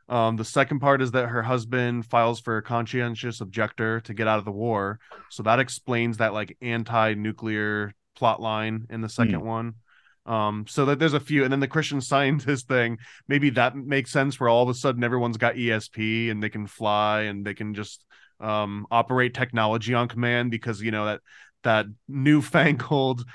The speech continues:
Speaker 1: <laughs> technology that's too hard to operate in those stupid punch card and abacus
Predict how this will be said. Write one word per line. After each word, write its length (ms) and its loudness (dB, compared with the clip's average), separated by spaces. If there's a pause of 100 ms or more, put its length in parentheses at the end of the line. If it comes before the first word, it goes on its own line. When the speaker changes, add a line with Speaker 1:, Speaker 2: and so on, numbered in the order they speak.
Speaker 1:
<laughs> 160 -20
technology 680 4
that's 180 -4
too 200 -2
hard 220 4
to 120 -2
operate 600 0
in 120 -6
those 220 -6
stupid 540 -4
punch 260 -2
card 260 2
and 80 -6
abacus 600 -2